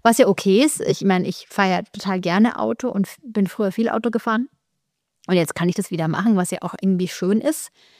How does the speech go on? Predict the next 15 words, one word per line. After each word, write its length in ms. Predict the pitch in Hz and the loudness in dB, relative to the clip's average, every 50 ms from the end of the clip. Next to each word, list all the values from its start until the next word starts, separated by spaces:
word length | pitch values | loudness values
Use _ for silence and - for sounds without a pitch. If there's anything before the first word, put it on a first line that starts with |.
| _ _ _ | _ _ _
Das 100 | - - | -4 0
heißt, 160 | 208 185 - | 0 0 0
ich 140 | - - - | -4 -8 -4
bin 180 | - 208 196 196 | 0 2 2 2
da 140 | 202 180 - | 2 0 -2
auch 120 | - 175 | -2 -2
ein 100 | 196 185 | -2 -2
bisschen 540 | 196 196 - - 190 175 180 180 - - - - - | -2 -4 -4 -4 -2 -2 -2 -2 -4 -6 -8 -6 -4
autarker 720 | 190 196 - - - 156 156 175 214 220 - 262 262 208 | -2 -2 -2 -4 -4 -2 -2 -2 0 2 2 4 4 4
und 100 | 190 190 | 2 0
kann 220 | - - 202 190 - | -2 -2 -2 0 0
irgendwie 260 | 190 185 185 180 175 | 2 2 2 2 2
mehr 160 | 170 156 151 | 2 0 0
machen. 320 | 156 160 160 - - 370 494 - _ _ _ _ _ _ _ _ _ _ _ _ _ _ _ _ _ _ _ _ _ _ _ _ _ _ _ _ _ _ _ _ _ _ _ _ - | -2 -4 -6 -6 -6 -6 -8 -8 _ _ _ _ _ _ _ _ _ _ _ _ _ _ _ _ _ _ _ _ _ _ _ _ _ _ _ _ _ _ _ _ _ _ _ _ -6
Aber 800 | - 233 220 240 226 247 247 240 240 247 254 254 254 - - | -2 0 2 4 4 6 6 6 6 6 4 4 2 0 -2